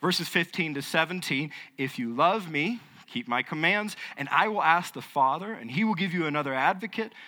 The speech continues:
to help you and be with you forever, the Spirit of truth." Verse twenty-one, "Whoever has my commands and keeps them is the one who loves me.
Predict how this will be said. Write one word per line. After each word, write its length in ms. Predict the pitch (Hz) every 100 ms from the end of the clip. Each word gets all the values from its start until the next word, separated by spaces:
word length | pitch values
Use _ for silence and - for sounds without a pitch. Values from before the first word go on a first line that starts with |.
| - -
to 80 |
help 260 | 104 185 -
you 220 | 143 147 143 -
and 180 | 127 123
be 140 | 143
with 200 | 175 170
you 100 | 165
forever, 560 | 156 127 127 151 175 175 - _
the 80 | 120
Spirit 460 | - 143 135 139 - _ _
of 280 | 92 92 98 - _
truth." 380 | - 151 98 - - _ -
Verse 180 | 120
twenty-one, 540 | - 156 151 160 143 85 _ _ _ _ _ _ _ _ _ - _
"Whoever 260 | 160 175
has 300 | 180 185 214
my 160 | 185 165
commands 640 | 147 165 143 160 196 214
and 200 | 196 127
keeps 300 | 110 190 196
them 160 | - 214
is 140 | 165
the 100 | 139
one 240 | 127 127 139
who 140 | 151
loves 280 | 175 226 214
me. 200 | 127 90